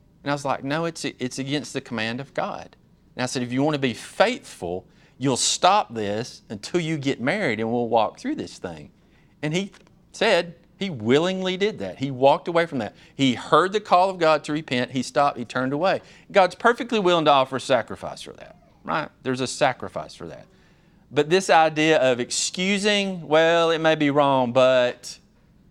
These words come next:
it's okay with me," yeah, there's no, no real sacrifice for that. Okay, there's just condemnation and wrath for those sort of things. So anyway, some of these are very serious. Uh, sewer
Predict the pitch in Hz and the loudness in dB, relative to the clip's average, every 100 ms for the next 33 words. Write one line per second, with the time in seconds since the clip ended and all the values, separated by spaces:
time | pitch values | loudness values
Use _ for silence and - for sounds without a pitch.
0 | _ 151 139 135 113 120 110 98 95 147 | _ -2 2 0 2 2 2 -2 -2 -2
1 | 156 139 - _ _ _ _ _ _ _ | -2 -6 -10 _ _ _ _ _ _ _
2 | _ _ _ _ _ _ - _ 202 220 | _ _ _ _ _ _ -20 _ -10 -6
3 | 208 208 202 190 196 196 180 175 - 165 | -2 0 0 0 0 0 2 0 2 0
4 | 101 90 85 - 64 67 - _ _ _ | -2 -8 -10 -12 -18 -20 -20 _ _ _
5 | _ 127 139 131 127 131 123 123 - - | _ -4 -2 -2 -4 -6 -4 -4 -4 -14
6 | _ - 127 120 110 101 95 98 92 95 | _ -2 -2 0 -2 -4 -6 -10 -8 -6
7 | 90 90 - - 73 - 67 64 - - | -6 -8 -14 -16 -14 -10 -12 -12 -18 -18
8 | - - _ _ _ _ - - _ _ | -20 -20 _ _ _ _ -20 -20 _ _
9 | - _ _ - 151 120 90 76 - _ | -20 _ _ 0 2 2 0 -4 -16 _
10 | - 160 160 151 139 123 117 110 - 95 | 0 0 2 2 2 2 2 2 -2 -2
11 | 82 71 - - _ _ _ _ _ _ | -2 -6 -12 -14 _ _ _ _ _ _
12 | _ 131 131 127 117 - - - 190 196 | _ 4 6 4 2 0 -2 0 4 6
13 | 196 190 180 | 6 4 0